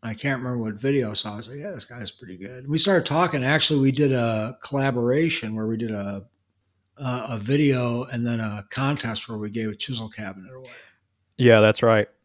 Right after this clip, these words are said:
Speaker 2: On, uh, simplecove dot com, you did a,
Speaker 1: Yep.
Speaker 2: a chisel cabinet build series and then gave it away.
Speaker 1: Yeah, and it was like a, the first and probably the <laughs> last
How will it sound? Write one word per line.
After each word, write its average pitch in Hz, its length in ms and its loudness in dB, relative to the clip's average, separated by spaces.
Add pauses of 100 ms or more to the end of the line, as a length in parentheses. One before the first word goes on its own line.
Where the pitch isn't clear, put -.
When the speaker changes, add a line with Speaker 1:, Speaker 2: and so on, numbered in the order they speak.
(300)
Speaker 2:
On, 113 240 6
uh, 107 160 6
simplecove 113 500 2
dot 107 220 4
com, 113 400 2
you 120 80 -2
did 110 160 4
a, 104 140 8
Speaker 1:
Yep. - 280 -4
Speaker 2:
a 117 60 -8
chisel 117 680 2
cabinet 113 520 2
build 110 280 4
series 110 640 4
and 110 100 -2
then 107 180 0
gave 110 220 4
it 104 60 0
away. 95 380 0 (500)
Speaker 1:
Yeah, 123 400 0
and 131 140 -2
it 135 40 -2
was 123 140 -2
like 127 220 -2
a, 110 340 -4
the 127 260 -6
first - 720 2 (380)
and 139 200 2
probably 139 280 2
the 117 80 -2
<laughs> - 0 -
last 120 720 2